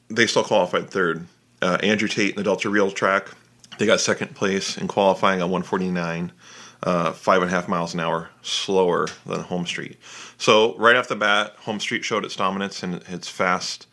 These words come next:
uh, fast times that they can do. Um, so y-, you knew, once again, uh, if you didn't before, that Home Street, they're, they're there to play. They're, they're fast. They have their A, A game set up. And that's impressive for them to put that,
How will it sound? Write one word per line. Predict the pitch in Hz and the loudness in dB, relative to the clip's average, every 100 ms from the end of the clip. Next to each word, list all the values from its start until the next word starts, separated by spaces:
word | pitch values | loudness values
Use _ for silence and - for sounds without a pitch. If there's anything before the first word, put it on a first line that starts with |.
| _ - - _ | _ -20 -20 _
uh, | 101 87 82 - - - _ - | -10 -6 -6 -8 -16 -20 _ -2
fast | - 92 - | 0 0 0
times | 104 92 90 90 | -2 0 -2 -6
that | 90 | -10
they | |
can | 90 92 | -8 -6
do. | 87 87 87 - _ _ _ _ - | -4 -6 -8 -12 _ _ _ _ -12
Um, | 80 78 | -10 -10
so | 78 98 | -4 -4
y-, | 92 | -4
you | - 101 | -4 0
knew, | 107 98 92 | 2 4 2
once | 92 92 - | 0 -4 -4
again, | 85 87 80 87 - _ _ _ | -8 -6 -6 -8 -12 _ _ _
uh, | - 82 | -8 -8
if | - | -4
you | 92 | -2
didn't | 92 | -2
before, | 92 - 98 90 | -4 -4 0 2
that | 87 | 0
Home | - 98 | -4 -6
Street, | - 95 - - - - - | -4 -4 -6 -18 -20 -12 4
they're, | 98 101 104 | 6 6 4
they're | 101 107 | 4 4
there | 110 107 | 6 4
to | 107 | 2
play. | - 127 117 92 | 2 4 4 4
They're, | 98 101 101 - _ _ | 0 -2 -4 -10 _ _
they're | 101 98 | -2 -2
fast. | 95 117 95 85 - | 2 2 2 -4 -12
They | 98 95 104 104 - _ | -8 -6 -6 -8 -14 _
have | - 101 | -2 0
their | 104 | 2
A, | 95 101 104 | 2 0 -2
A | 95 101 | -6 -4
game | 92 82 | -6 -6
set | - 95 | -8 -2
up. | 92 - - _ _ - - - - | -2 -2 -8 _ _ -20 -2 0 2
And | - | 4
that's | 143 143 | 6 4
impressive | 135 151 147 139 101 87 | 2 2 2 2 2 0
for | - - 101 | -6 2 4
them | 104 | 4
to | 107 | 2
put | 90 - - | 2 2 4
that, | 107 95 | 6 6